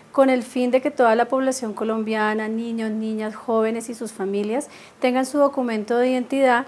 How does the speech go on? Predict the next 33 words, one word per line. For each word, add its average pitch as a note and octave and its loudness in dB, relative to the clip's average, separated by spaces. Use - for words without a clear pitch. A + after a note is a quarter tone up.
para B3+ 6
que B3 2
puedan A3+ 2
acce-, A#3+ 2
acceder G#3+ 0
a G#3 0
todos A3+ 2
los A3+ 0
beneficios G3+ -2
que A3+ -8
les A3+ -6
otorga F#3 -4
el F#3+ -2
Estado, G#3 4
con C4+ 2
el C4+ 4
apoyo C#4 6
de B3 2
la G#3+ 2
acnur, A#3 0
la G3+ 0
O G3 0
I A3+ -2
M B3+ -2
y G#3 -6
con G3+ -6
el F#3+ -2
apoyo F#3+ -6
de G3+ -2
I G3+ -4
C G3+ -6
B F#3 -2
F. - -14